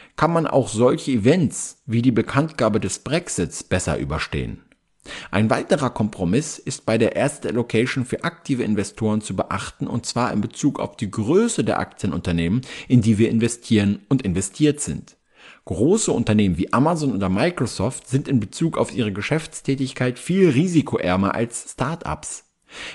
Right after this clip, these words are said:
Gleichzeitig sind aber diese Unternehmen, die bereits eine Marktkapitalisierung von fünfhundert Milliarden Dollar haben, wahrscheinlich nicht mehr die nächsten Ten-Bagger in fünf Jahren.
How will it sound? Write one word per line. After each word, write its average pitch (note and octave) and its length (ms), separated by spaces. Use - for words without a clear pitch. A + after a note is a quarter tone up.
Gleichzeitig C#3 760
sind D3 220
aber A2+ 200
diese E3 360
Unternehmen, C3 640
die B2 120
bereits A2 420
eine F#2+ 200
Marktkapitalisierung A#2 1120
von G#2 180
fünfhundert C#3+ 580
Milliarden G#2 440
Dollar A#2 340
haben, G2+ 300
wahrscheinlich C3+ 640
nicht E3+ 320
mehr D3+ 160
die B2+ 120
nächsten A2+ 600
Ten-Bagger F#2 640
in F#2 120
fünf F#2 360
Jahren. F#2+ 440